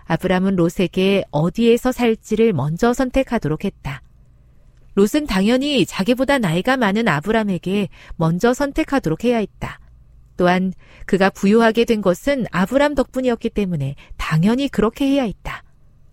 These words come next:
하지만 롯은 자신을 부유하게 해준 아브람에게 감사를 나타내기는커녕 이기적인 마음으로 자신이 보기에 가장 좋은 땅을 선택했다.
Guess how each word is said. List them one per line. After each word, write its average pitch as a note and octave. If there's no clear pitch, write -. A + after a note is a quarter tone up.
하지만 A#3
롯은 B3+
자신을 C4+
부유하게 B3
해준 B3
아브람에게 G#3
감사를 A3+
나타내기는커녕 F#3
이기적인 G3+
마음으로 D3+
자신이 F#3+
보기에 F#3+
가장 C4
좋은 C4
땅을 C#3+
선택했다. -